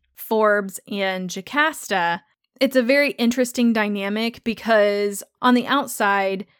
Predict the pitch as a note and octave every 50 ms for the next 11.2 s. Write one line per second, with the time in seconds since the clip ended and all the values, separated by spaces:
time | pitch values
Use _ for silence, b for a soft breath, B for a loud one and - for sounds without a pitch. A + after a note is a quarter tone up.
0 | _ _ - - - B3 A#3+ A#3 A3+ A3 G3+ - - _ A#3 A#3 A3 A3 G#3+ G#3
1 | G3+ G3 G3 G3 F#3+ F#3 F#3+ G3 F#3 - G#3 G3+ F#3+ F#3 F#3+ F#3+ F#3+ F#3 - -
2 | _ _ _ _ - - - G3+ - - G#3 G3 F#3 - - G#3 F3+ F3 F3 -
3 | - - G3 F#3+ F#3+ G#3+ A#3+ B3 - - - - _ - G#3 - _ A3 G#3+ G#3+
4 | G#3 G3+ - - G#3 F#3 - - - - - - D4 D4 D4+ D4+ D4 D4 C#4 -
5 | - A3 G#3 G#3 G#3 G3+ G3 G3 G3 G3 G3 - - - A3 G3 A3 A3 G#3+ G#3+
6 | G#3 G3 G3 F#3+ F#3+ F#3+ F#3 G3+ G3+ F#3+ F#3+ F#3+ F#3 F#3+ F3+ - - b b b
7 | b G#3+ G3+ F3+ G#3+ G3 F#3+ F#3 F#3+ F#3+ F#3+ F#3 - - _ _ _ - - A3+
8 | G#3 G3 G#3 G3+ - - - - - - F#3+ F3+ A#3+ B3+ A#3+ - - - _ _
9 | _ _ _ _ _ _ - B3+ A#3+ - A3 B3+ B3 A#3+ A#3 A3+ F#3+ G#3 G#3 G3
10 | F#3+ F#3 - - - - - - _ _ _ _ _ _ - - - - - A#3
11 | A3 G#3+ - -